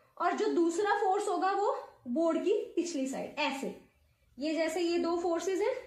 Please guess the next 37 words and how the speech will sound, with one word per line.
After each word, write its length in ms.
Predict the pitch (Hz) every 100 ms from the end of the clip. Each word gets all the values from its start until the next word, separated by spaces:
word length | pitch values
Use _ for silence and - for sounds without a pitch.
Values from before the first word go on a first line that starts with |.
| - - _ -
ये 160 | 285 339
एक 100 | 339
सिंगल 360 | 339 330 349
फोर्स 340 | 339 330 330 381
है 100 | -
आर, 260 | 294 349 494 - - - _ _ _
ये 120 | 294
बीच 280 | 247 311 339
में 280 | 359 370 370 - - -
आपके 320 | 285 294 359
पास 320 | 349 339 339
है, 160 | 370 494 - - _ _ _ _ _
this 200 | 285 302
is 180 | 370 415 - - _ _ _ _
central 420 | - 311 311 349
axis, 420 | 370 370 415 523 - -
ये 140 | 269 294
रेड 260 | 294 302
वाली 340 | 339 370 415 415
सेंट्रल 420 | 320 320 320 370
एक्सिस 320 | 349 403 359
है। 160 | 427 508 - - _ _ _
ये 140 | 269 349
ब्लैक 440 | 233 285 311 339
जो 120 | 370
है, 180 | 370 381 453 - -
ये 200 | 262 311
एक 120 | 320
फोर्स 260 | - 330 349
आर 220 | 311 302
वन 100 | 339 339
इस 180 | 339
तरफ 280 | 370 440 508 - - - - -
और 180 | 277 311
एक 200 | 320 -
फोर्स 340 | 320 311 302
ये 340 | 339 494 -